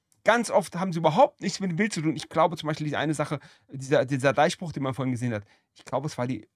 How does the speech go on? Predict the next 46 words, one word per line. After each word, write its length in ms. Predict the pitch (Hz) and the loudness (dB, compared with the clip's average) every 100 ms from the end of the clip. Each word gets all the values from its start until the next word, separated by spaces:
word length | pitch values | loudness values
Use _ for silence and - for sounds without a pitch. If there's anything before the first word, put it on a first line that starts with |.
| _ - | _ -10
absichtliche 540 | - - 156 151 - | -6 -6 -6 -6 -6
Öffnung 260 | 123 - 135 | -8 -6 -8
der 100 | 110 | -4
Deiche 320 | 98 135 123 | -6 -6 -10
im 120 | 110 | -10
Kampf 240 | 127 123 | -10 -10
gegen 120 | - 110 | -8 -10
die 80 | |
Spanier. 340 | 101 - 120 107 | -10 -12 -10 -10
Aber 60 | |
ich 80 | 117 | -8
bin 140 | - 240 | 0 2
mir 80 | |
nicht 140 | 170 135 | 2 0
sicher, 280 | 135 139 120 - - _ | -6 -8 -10 -14 -20 _
müsste 240 | - 170 147 | -4 -4 -2
ich 60 | |
nachschauen. 420 | 139 127 - 110 110 - - - _ | -2 -2 -2 -8 -8 -16 -20 -20 _
Ähm, 460 | 139 139 135 135 135 _ _ - | 2 4 4 2 -4 _ _ 4
und 120 | 208 | 6
diese 240 | 170 165 | 6 2
Zeitsprünge. 580 | 160 143 - - 113 104 | 2 -2 -2 -6 -10 -10
Wir 140 | 120 185 | -2 2
sind 160 | 226 | 2
ja 80 | 233 | 2
ständig 480 | 202 - 254 254 233 | 0 0 0 0 0
hin 140 | 190 | 0
und 100 | 208 | 2
her 140 | 190 180 | 2 0
gesprungen, 440 | 196 - 190 180 | -2 -4 -4 -4
Zeit 220 | - 202 | 0 0
hier, 220 | 180 214 208 | 2 -2 0
Zeit 180 | 180 | 0
da. 80 | 156 | 2
Ich 100 | 147 | 0
hab, 160 | 165 156 _ _ | -2 -8 _ _
ich 60 | |
hab 140 | 156 - | -6 0
völlig 240 | 220 214 | 0 0
die 80 | 208 | -2
Orientierung 420 | 175 165 185 175 | -2 -2 -2 -4
verloren. 340 | - 131 143 | -4 -2 -4
Ich 100 | 165 | -4
hab 160 | 156 151 | -8 -6
überhaupt 320 | 123 170 208 | 0 0 0
keine, 280 | 175 175 165 | -2 -2 -4